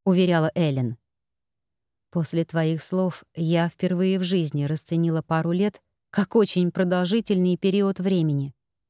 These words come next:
Я безумно боюсь сорваться и потерять его навсегда». Вот об этом и думай, когда вожделение начнёт затмевать твой разум. Что для тебя важнее?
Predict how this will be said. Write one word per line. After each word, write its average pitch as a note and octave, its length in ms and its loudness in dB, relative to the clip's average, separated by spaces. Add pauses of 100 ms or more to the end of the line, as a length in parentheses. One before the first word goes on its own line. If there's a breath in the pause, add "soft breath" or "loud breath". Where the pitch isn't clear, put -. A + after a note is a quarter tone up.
(260)
Я F#3 280 4
безумно G3 680 2
боюсь F3+ 360 2
сорваться F#3+ 600 -2
и F3+ 140 2
потерять G#3 580 0
его G3+ 200 2
навсегда». G3+ 680 0 (1400)
Вот E3+ 420 0
об G3+ 200 2
этом G#3 360 2
и G#3 40 2
думай, G3+ 480 2
когда F3 320 0
вожделение F#3 580 2
начнёт F3+ 480 2
затмевать G3 540 0
твой G3 220 0
разум. D3 420 0 (560)
Что F#4 300 0
для G3+ 160 2
тебя F#3+ 280 0
важнее? F#3 600 0